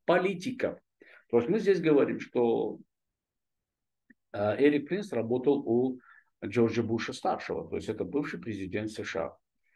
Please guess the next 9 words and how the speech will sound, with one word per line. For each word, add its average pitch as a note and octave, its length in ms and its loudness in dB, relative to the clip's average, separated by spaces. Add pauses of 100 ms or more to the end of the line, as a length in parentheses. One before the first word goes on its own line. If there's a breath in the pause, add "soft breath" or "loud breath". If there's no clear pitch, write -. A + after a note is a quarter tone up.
(160)
Затем F3 480 6
окончил F#3 440 4
военно-морскую C3 640 4
академию C#3+ 460 0
и - 40 -2
служил B2 280 -4
в - 20 -2
военно-морском B2+ 760 0
спецназе. G2 640 -6